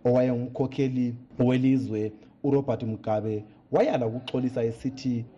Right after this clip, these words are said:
kwakuyikuphambana kancane okwenzakala ngesikhathi lesi. Waya kugoqwanyawo engaxolisanga. Uhulumende wakhe wazama ukuhlolisisa udaba lolu esebenzisa iChihambakwe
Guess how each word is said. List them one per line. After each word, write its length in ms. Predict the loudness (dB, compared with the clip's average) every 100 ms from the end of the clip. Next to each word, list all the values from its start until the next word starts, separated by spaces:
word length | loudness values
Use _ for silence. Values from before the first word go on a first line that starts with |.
| 0
kwakuyikuphambana 840 | 2 2 0 -2 -2 0 0 0
kancane 500 | -2 -2 0 0 -2 -2
okwenzakala 680 | -2 0 0 -2 -2 -2 -2
ngesikhathi 800 | -4 -8 -6 -4 -4 -6 -6 -8 -6
lesi. 680 | 0 2 0 0 0 0 -2 -6 -12 -4
Waya 380 | 2 4 4 2
kugoqwanyawo 920 | -2 -4 -6 -2 -2 -2 0 0 -2 -4 -16 _
engaxolisanga. 1120 | -4 -4 -2 -4 -4 -2 -2 0 -2 -2 -4 -6 -12 -14 -4
Uhulumende 540 | 0 2 2 4 2
wakhe 380 | 2 0 -2 -2
wazama 560 | 0 2 0 -2 -4 -6 -12 _ _
ukuhlolisisa 640 | -4 0 2 0 0 0 0
udaba 360 | 0 0 2
lolu 300 | 2 0 0 -4
esebenzisa 680 | -4 -2 -2 -4 -6 -6 -6
iChihambakwe 840 | -8 -4 0 2 2 0 -2 -4